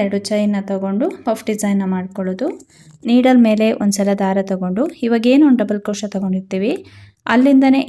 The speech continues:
ಈ ರೀತಿ ನಾವು ನಾಲ್ಕು ಸಲ ಥ್ರೆಡ್ನ ಒಳಗಡೆಯಿಂದ ಹೊರಗಡೆ ಪಾಸ್ ಮಾಡಿ ತಂದು ಇಟ್ಕೋಬೇಕು ಮೇಲೆ.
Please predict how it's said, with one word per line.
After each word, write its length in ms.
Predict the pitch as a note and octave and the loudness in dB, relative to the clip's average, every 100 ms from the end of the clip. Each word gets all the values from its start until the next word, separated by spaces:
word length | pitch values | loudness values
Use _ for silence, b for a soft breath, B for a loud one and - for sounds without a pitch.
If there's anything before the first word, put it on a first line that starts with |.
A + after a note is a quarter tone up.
| G#3+ | -2
ಈ 40 | G#3+ | -4
ರೀತಿ 220 | G3+ G#3 G3 | -4 -2 -2
ನಾವು 180 | F#3+ A3 A#3 G#3+ | -2 -2 -2 -2
ನಾಲ್ಕು 400 | A#3 C4 C4 B3+ - | -2 -2 -2 -2 -2
ಸಲ 160 | G3+ F#3+ - B - | -2 -4 -8 B -8
ಥ್ರೆಡ್ನ 340 | A#3 G#3+ G#3 C4 D#4 A3+ | -4 -2 0 4 4 4
ಒಳಗಡೆಯಿಂದ 480 | G#3+ G#3+ G#3 G3+ F#3+ | 2 0 2 2 2
ಹೊರಗಡೆ 320 | F#3+ F#3+ A#3 - | 0 -2 -4 -4
ಪಾಸ್ 300 | G3+ A3 B3 A3+ | -2 -2 -2 -2
ಮಾಡಿ 240 | F#3+ F#3+ A#3+ G#3+ | -2 -4 -6 -6
ತಂದು 240 | G3 A3 A#3+ | -4 -2 -4
ಇಟ್ಕೋಬೇಕು 580 | - - F3+ F3+ - A3+ D#4 G3+ | -6 -8 -6 -6 -6 -2 2 2
ಮೇಲೆ. 240 | F3+ F#3+ | -2 -6